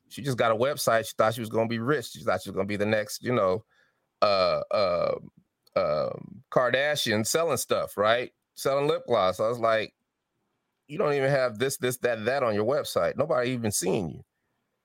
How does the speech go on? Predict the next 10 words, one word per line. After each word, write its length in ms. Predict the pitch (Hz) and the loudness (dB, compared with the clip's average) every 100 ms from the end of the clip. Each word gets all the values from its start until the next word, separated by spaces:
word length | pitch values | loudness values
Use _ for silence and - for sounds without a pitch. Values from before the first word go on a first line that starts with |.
| _ _ _ - | _ _ _ -2
I 60 | |
said, 200 | 117 120 | 2 2
"I'm, 100 | 120 135 | 0 -2
I'm 60 | - | 0
gonna 180 | 135 | 0
put 240 | 147 147 131 | 2 0 0
you 80 | 139 | 2
in 80 | |
this 180 | 123 120 - | 2 0 0
organization." 840 | 120 113 107 104 92 - 90 98 | 0 0 0 0 0 -2 -6 -8